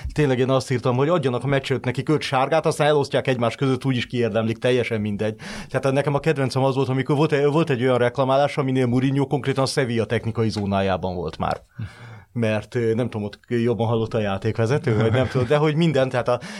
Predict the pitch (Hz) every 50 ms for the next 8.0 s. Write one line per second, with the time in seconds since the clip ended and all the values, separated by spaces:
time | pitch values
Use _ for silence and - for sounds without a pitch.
0 | 156 - - 170 170 - 143 120 113 113 113 - 170 - 143 139 127 - - -
1 | 160 139 127 101 117 127 123 107 113 117 123 127 127 123 143 127 - 113 127 123
2 | 120 120 123 131 131 131 127 - - 127 101 - 131 127 127 123 131 120 120 -
3 | - 139 123 104 110 123 117 101 107 113 117 107 - 120 113 - - 113 113 113
4 | 117 120 117 110 107 107 107 107 107 - 143 127 156 170 170 - - - - -
5 | 190 180 165 135 - - 131 127 - - 160 190 247 269 190 113 110 110 120 117
6 | 117 117 113 110 - 120 - - 117 113 110 113 107 110 107 113 113 101 - 123
7 | 113 101 127 117 143 151 139 110 95 95 87 92 92 92 92 92 92 92 -